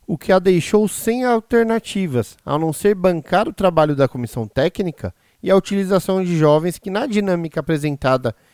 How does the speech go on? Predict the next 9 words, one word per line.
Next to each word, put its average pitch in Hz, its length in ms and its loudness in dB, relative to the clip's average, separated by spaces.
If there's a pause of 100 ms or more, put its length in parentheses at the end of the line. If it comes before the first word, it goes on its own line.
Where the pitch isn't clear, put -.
(160)
em 151 140 -8
toda 208 340 2
a 170 40 6
gestão, 190 540 -2 (240)
seriam 202 380 0
negociados 185 640 2
na 175 120 0
primeira 180 360 -4
oportunidade. 165 880 -2